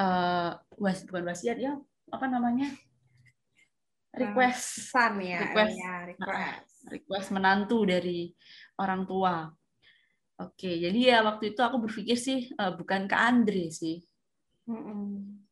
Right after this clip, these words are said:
Speaker 1: Gitu. Sampai di suatu ketika, waktu itu ibadah doa malam. Ini udah beberapa waktu lamanya ya, Non?
Speaker 2: Mm-mm.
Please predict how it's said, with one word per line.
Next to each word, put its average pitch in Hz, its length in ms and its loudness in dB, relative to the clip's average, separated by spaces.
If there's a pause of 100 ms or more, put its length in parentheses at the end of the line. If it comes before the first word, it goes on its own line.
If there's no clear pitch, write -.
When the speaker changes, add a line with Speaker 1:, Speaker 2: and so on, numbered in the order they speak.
(340)
Speaker 1:
Gitu. 170 640 -8
Sampai 170 400 -4
di 196 240 0
suatu 185 320 -6
ketika, 240 640 0 (400)
waktu 196 440 -4
itu 247 200 -2
ibadah 196 380 0
doa 196 220 0
malam. 190 520 -2 (640)
Ini 247 160 6
udah 262 160 8
beberapa 208 320 6
waktu 220 240 6
lamanya 233 400 6
ya, 185 160 6
Non? 190 320 -2 (240)
Speaker 2:
Mm-mm. 202 640 -6